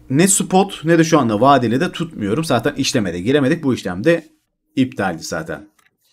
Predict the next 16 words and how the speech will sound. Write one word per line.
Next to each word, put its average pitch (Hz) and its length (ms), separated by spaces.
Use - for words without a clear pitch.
Geçenki 202 460
spot 214 440
videoma 202 360
bayağı 190 360
bir 190 360
şeyler, 165 380
"Ya 127 220
bunları 135 300
sen 131 240
bilmiyorsun, 123 460
ne 127 100
anlayacaksın?" 110 840
Ulan 110 300
aldığımdan 123 540
sonra 165 240
zaten, 160 480